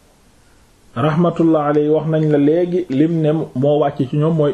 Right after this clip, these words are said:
"Inna alladhina yunaaduunaka min waraa'il hujuraati aktharuhum la ya'qiluun." Loolu la ki nga xam ne mooy al imaam Ibn Ishaq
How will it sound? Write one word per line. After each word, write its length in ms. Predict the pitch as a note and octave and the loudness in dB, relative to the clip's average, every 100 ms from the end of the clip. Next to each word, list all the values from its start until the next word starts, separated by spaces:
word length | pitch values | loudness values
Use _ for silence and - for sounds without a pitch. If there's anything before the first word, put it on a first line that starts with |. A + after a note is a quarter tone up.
| F3 | 0
"Inna 200 | E3 D3 | 0 0
alladhina 480 | D3 C#3+ C#3 D#3+ D3 | 0 0 0 0 0
yunaaduunaka 800 | D3 C#3+ C3+ A#2+ C#3+ D3+ - C#3 | 0 0 0 0 0 0 0 0
min 180 | C#3 | 0
waraa'il 540 | C3+ C#3+ D#3+ D3+ D3 C#3+ - _ _ _ _ _ _ _ _ _ _ - | 2 2 0 0 0 -2 -8 _ _ _ _ _ _ _ _ _ _ -2
hujuraati 920 | C3+ C#3 C3+ D3 D#3+ D#3 D3+ C#3+ C#3 - _ _ | 0 2 2 0 0 0 2 2 -2 -10 _ _
aktharuhum 760 | C#3 C#3 - D#3+ D3+ C3+ C#3+ C#3 | -4 -2 -2 0 0 0 -2 0
la 180 | C3 C3 | 0 0
ya'qiluun." 720 | B2+ B2 B2+ C3+ D3 C#3+ - - _ _ _ _ _ _ _ _ _ _ _ - | -2 -4 -2 0 0 -2 -6 -14 _ _ _ _ _ _ _ _ _ _ _ -4
Loolu 420 | G#2+ D3 D3+ D#3 D#3 D3 | 0 0 0 0 2 2
la 320 | C#3 C3+ A2+ | 2 0 -4
ki 120 | - | -4
nga 120 | D3 D3 | -2 -2
xam 260 | D#3 D3 | -2 -2
ne 100 | C#3 | 0
mooy 220 | C3+ C#3 C3 | 0 0 0
al 120 | C3+ | 0
imaam 400 | C3+ C#3 D#3 D#3 | -2 -2 0 0
Ibn 260 | C#3+ C3+ | 0 0
Ishaq 760 | C#3 C3+ A#2+ - A#2+ C#3+ D#3 D3 | 0 0 -2 -4 -2 0 0 -2